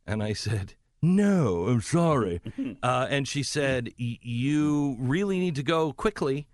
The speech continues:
Speaker 1: And I said,
Speaker 2: Mm.
Speaker 1: "Why is that?" And she said, "Glenn, I was there six years ago,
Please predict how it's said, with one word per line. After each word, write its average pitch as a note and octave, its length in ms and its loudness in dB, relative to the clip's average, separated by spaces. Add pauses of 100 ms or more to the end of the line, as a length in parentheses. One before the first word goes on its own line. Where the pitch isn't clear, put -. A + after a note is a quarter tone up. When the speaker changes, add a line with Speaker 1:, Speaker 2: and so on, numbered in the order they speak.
(600)
Speaker 1:
And C#3+ 200 -2
I C#3 100 0
said, C#3 380 0
Speaker 2:
Mm. - 20 0
Speaker 1:
"Why E3 180 4
is G3+ 180 0
that?" F#2 280 -4
And B2 240 -2
she C#3 180 -2
said, B2 480 -4
"Glenn, C#3 260 -2
I C3 80 0
was A#2 180 -4
there A2 140 -2
six - 440 -4
years D#3 280 0
ago, G#2 420 -2